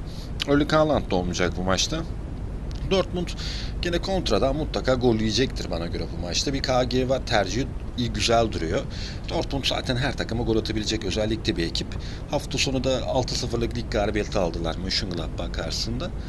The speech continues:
E, bu maçta karşılıklı gollerin atılacağını düşünüyorum. Bir kırk orandan K G var benim tercihim.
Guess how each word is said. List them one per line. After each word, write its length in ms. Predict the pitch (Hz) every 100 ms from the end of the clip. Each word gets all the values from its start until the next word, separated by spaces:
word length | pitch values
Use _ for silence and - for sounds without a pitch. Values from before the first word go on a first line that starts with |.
| - - - -
E, 80 | 127
bu 100 | 190
maçta 400 | 185 - 185 -
karşılıklı 420 | 160 165 - 170
gollerin 360 | 165 165 165
atılacağını 580 | 165 156 156 151 156 160
düşünüyorum. 420 | - 127 127 127 - -
Bir 100 | 147
kırk 220 | 143 - 139
orandan 380 | 131 131 131
K 240 | - 120 123
G 200 | 127 131
var 140 | 127 - - - - -
benim 200 | 117 110
tercihim. 500 | - 139 135 123 151